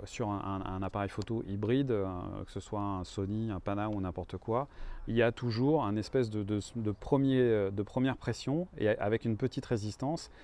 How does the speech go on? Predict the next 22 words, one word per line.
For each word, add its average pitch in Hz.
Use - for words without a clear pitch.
et 110
après 139
on 113
appuie 120
à 110
fond 143
pour 110
vraiment 120
déclencher, 110
déclencher. 104
On, 95
on 98
parle 120
de 101
déclenchement 113
à 101
mi-course 101
qui -
en 107
général 104
déclenche 107
l'autofocus. 104